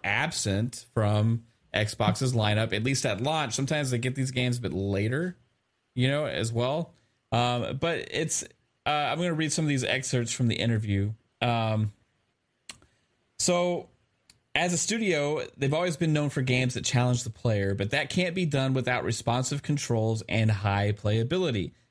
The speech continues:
In that regard, Wo Long is no different from their previous titles, but this time they've turned to Chinese martial arts as a new style of combat.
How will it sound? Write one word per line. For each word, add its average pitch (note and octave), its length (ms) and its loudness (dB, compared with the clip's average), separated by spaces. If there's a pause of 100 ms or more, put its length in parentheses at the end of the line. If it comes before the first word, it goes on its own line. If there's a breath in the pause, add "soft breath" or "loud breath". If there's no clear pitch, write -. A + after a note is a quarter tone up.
In A2 100 2
that D#3+ 140 2
regard, C#3+ 340 -2
Wo C3 140 0
Long D3+ 260 0
is A#2 120 0
no B2+ 140 2
different C#3 380 -2
from A2+ 140 2
their G#2 120 4
previous C3 340 -2
titles, A#2 420 0 (280 soft breath)
but A#2+ 120 -2
this E3 180 0
time D#3+ 520 -2
they've A#2 260 0
turned C#3+ 320 0
to C3+ 80 -2
Chinese D3 520 0
martial C3+ 340 0
arts A2+ 280 0
as A2+ 120 2
a G2+ 40 2
new A#2 160 4
style A#2 320 0
of A2+ 120 -6
combat. G#2 640 -2